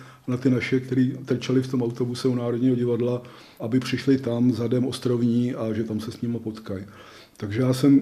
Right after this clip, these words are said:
prošel tou Národní třídou, pořád jsem nevěděl, co se děje, co se tam stalo. Bylo mi jasný, že tam došlo k nějaký pouliční bitce s policií, ale žádný rozsah toho jsem nevěděl. A bylo to velice teda depresivní, protože ta ulice po boji vypadala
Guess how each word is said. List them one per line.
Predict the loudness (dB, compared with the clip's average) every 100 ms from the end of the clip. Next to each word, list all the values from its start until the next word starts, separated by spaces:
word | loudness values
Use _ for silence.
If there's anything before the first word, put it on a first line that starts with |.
| 2 0
prošel | 0 4 4
tou | 6 4
Národní | 4 4 6 6
třídou, | 4 -2 2 2 2 0
pořád | 0 4 4
jsem | 6 6
nevěděl, | 6 4 2
co | -4
se | -4 -2
děje, | 0 -2 -2
co | -4
se | -2
tam | 0 -2
stalo. | 0 -2 2
Bylo | 4
mi | 6
jasný, | 4 4 4 6
že | 4 0 -8 -16 -20 -12
tam | -2 0
došlo | 0 0 0
k | 0
nějaký | -2 2 2
pouliční | 4 2 2 4 4
bitce | 4 0 -2
s |
policií, | 0 -2 -2 -2 -2 -2 -4 -14 -20 -10
ale | -4 -2 -2 -4
žádný | -2 6 6
rozsah | 6 4 2 -2 0
toho | 0 2
jsem | 2 0
nevěděl. | 0 0 0 0 -2 -6 -18 -20 -20 -6
A | -4 -2 -4
bylo | 0 0
to | 6 6
velice | 8 6 4 0
teda | 2 4
depresivní, | 2 4 4 6 8 10 10 10
protože | 6 -2 0 4 4 4 0 -6
ta | -6 0
ulice | 2 2 2
po | 0
boji | 0 4 4
vypadala | 2 -2 0 2 2 0